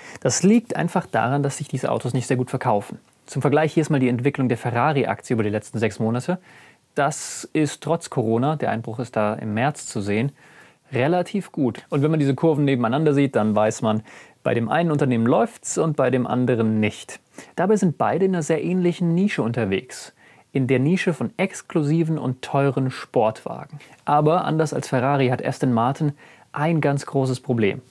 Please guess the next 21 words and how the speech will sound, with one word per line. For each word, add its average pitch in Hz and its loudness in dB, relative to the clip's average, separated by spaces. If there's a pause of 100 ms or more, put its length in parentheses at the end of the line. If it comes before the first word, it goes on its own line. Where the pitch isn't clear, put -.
(140)
Viele 220 2
assoziieren 185 -4
sich 170 -6
gerne 143 2
mit 131 -2
einer 117 -4
starken 123 -2
Marke 120 -2
wie 113 -2
Ferrari, 117 -2
weil 110 -2
die 107 -2
Marke 120 -2
an 107 -4
sich 139 0
so 143 -2
viel 113 -6
Strahlkraft - -6
hat, 156 -4 (320)
dass 139 -6
sie 135 -2